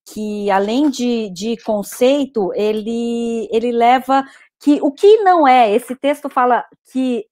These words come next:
é, explica o que é o letramento, mas o que também não é letramento, né? E os professores têm gostado muito, então, assim, parabéns por você ter trazido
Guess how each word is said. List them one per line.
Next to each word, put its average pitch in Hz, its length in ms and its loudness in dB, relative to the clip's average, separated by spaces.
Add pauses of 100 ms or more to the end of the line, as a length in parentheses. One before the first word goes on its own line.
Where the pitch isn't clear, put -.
(140)
é, 269 340 2
explica 339 460 -6
o 359 60 -6
que 311 180 -4
é 269 100 2
o 339 80 -2
letramento, 277 580 -6
mas 277 260 -8
o 262 60 -14
que - 160 -20
também 311 400 -2
não 339 360 2
é 302 160 2
letramento, 208 720 -2
né? 208 240 -8 (400)
E 214 560 -6
os 208 140 -12
professores 220 580 -4
têm 220 160 -8
gostado 208 480 -2
muito, 240 640 -2
então, 226 240 -4
assim, 196 480 -6 (360)
parabéns 240 540 0
por 240 160 -10
você 226 300 -4
ter 220 180 -6
trazido 208 760 -6